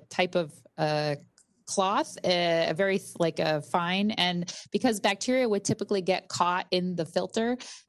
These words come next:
they realized that after they injected the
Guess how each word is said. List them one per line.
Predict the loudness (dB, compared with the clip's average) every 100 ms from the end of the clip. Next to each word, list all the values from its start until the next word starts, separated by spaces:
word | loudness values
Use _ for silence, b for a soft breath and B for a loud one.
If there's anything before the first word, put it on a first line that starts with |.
| 0
they | 2 4 2 0 -2 0
realized | 0 2 2 2 0 0
that | 2 2 0 0
after | 0 0 0
they | 0
injected | 0 0 0 0 -4 -2
the | -2 0 -2